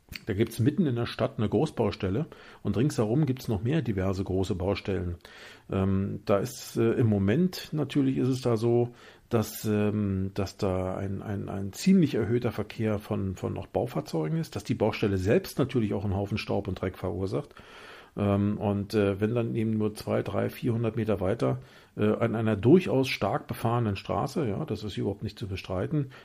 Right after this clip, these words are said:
eine Messstation steht, ähm, die natürlich regelmäßig, ähm, äh, zu hohe Belastungen misst,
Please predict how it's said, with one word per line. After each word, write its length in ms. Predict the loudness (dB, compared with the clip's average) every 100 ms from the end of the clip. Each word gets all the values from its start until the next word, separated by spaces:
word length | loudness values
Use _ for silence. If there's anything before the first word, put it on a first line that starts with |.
| -4
eine 80 | -2
Messstation 640 | -2 -2 -4 -2 -2 -2
steht, 560 | -4 -2 -2 -2 -6 -4
ähm, 360 | -2 0 -2 -2
die 120 | -4
natürlich 460 | -2 0 0 2
regelmäßig, 800 | 4 6 6 4 2 -2 -4 -4
ähm, 720 | -2 0 0 -2 -4 -4 -6 -6
äh, 60 |
zu 320 | -4 0 2 4
hohe 220 | 6 6
Belastungen 600 | 4 0 0 0 2 2
misst, 300 | -2 -4